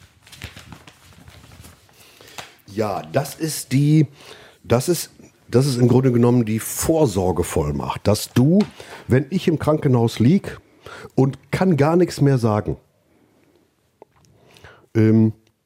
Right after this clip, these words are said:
dass du nachweisen kannst,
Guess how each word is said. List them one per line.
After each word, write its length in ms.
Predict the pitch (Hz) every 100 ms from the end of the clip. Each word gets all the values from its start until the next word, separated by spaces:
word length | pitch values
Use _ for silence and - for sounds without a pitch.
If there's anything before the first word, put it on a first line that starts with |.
| _ _ _ _ _ _ _
dass 220 | 110 -
du 160 | - 165
nachweisen 640 | 117 107 87 107 127 139
kannst, 480 | 131 143 175 -